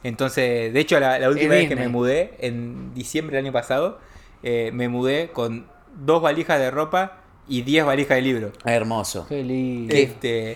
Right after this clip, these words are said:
Speaker 3: eso es un flex,
Speaker 1: sí, excepto
Speaker 3: boludo.
Speaker 1: cuando te tenés que, ah, pesan un huevo.
Speaker 2: Sí.
Speaker 1: Eh,
Speaker 2: Lo, lo que sufrí las veces que me
Speaker 3: pero ese
Speaker 2: mudé
Speaker 3: es el
Speaker 2: y los tenía
Speaker 3: verdadero
Speaker 2: que
Speaker 3: flex.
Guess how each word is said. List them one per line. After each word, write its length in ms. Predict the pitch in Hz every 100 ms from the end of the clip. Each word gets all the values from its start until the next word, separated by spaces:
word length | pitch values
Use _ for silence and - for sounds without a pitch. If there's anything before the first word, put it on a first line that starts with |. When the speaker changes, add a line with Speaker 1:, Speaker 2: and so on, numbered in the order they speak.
| -
Speaker 3:
eso 140 | 170
es 80 | 127
un 100 | 127
flex, 240 | - 127
Speaker 1:
sí, 60 | 180
excepto 260 | 143 202 196
Speaker 3:
boludo. 160 | 156
Speaker 1:
cuando 120 | 139
te 60 | 135
tenés 180 | 135 147
que, 100 | 147
ah, 300 | 139 131 127 127 123
pesan 220 | 143 147
un 120 | 143
huevo. 260 | 147 131 113
Speaker 2:
Sí. 440 | - - 165 113 - - 277 247 -
Speaker 1:
Eh, 340 | - 123 117 151
Speaker 2:
Lo, 100 | 170
lo 40 |
que 80 | 170
sufrí 280 | 156 131 175
las 120 | 165
veces 200 | 156 160
que 100 | 127
me 40 | 123
Speaker 3:
pero 140 | 135
ese 80 | 147
Speaker 2:
mudé 80 | 170
Speaker 3:
es 20 |
el 40 |
Speaker 2:
y 40 | 156
los 80 | 113
tenía 140 | 117
Speaker 3:
verdadero 120 | 127
Speaker 2:
que 60 | 139
Speaker 3:
flex. 140 | 120